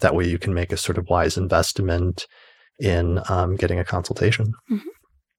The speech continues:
Speaker 1: Cool. All right. Well, I think that's it for this episode. So thanks for
Speaker 2: Mm-hmm.
Speaker 1: helping me to put together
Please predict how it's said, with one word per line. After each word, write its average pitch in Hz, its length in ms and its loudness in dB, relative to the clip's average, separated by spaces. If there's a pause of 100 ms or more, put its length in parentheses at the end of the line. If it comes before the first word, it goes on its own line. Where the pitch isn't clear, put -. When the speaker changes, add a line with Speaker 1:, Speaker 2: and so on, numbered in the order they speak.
(840)
Speaker 1:
Cool. - 260 6 (160)
All 123 100 6
right. 90 240 6
Well, 104 160 2
I 95 80 4
think 127 180 2
that's 95 220 2
it 101 140 2
for 98 160 0
this 87 180 0
episode. 107 560 0
So - 80 -8
thanks 95 240 0
for 92 240 6
Speaker 2:
Mm-hmm. 285 140 6 (420)
Speaker 1:
helping 107 320 6
me 95 140 2
to 90 80 2
put - 180 0
together 90 640 4